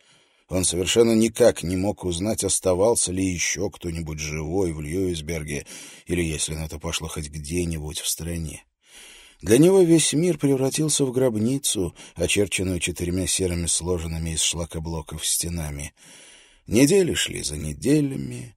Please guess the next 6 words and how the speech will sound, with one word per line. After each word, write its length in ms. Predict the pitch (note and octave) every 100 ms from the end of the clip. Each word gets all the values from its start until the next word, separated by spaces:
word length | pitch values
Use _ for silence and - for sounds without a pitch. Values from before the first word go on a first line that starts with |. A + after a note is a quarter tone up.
| _ - -
интернет 720 | G2 A#2 B2+ D#3 F#3 F3+ -
молчал, 800 | - D#2+ D2+ - - B2 C#3+ C#3+
как 260 | - C3 -
молчал 500 | A#2+ A#2+ - A#2+ A2+
и 40 |
телефон. 680 | G#2 G#2+ G2+ G#2 G#2+ G2+ F2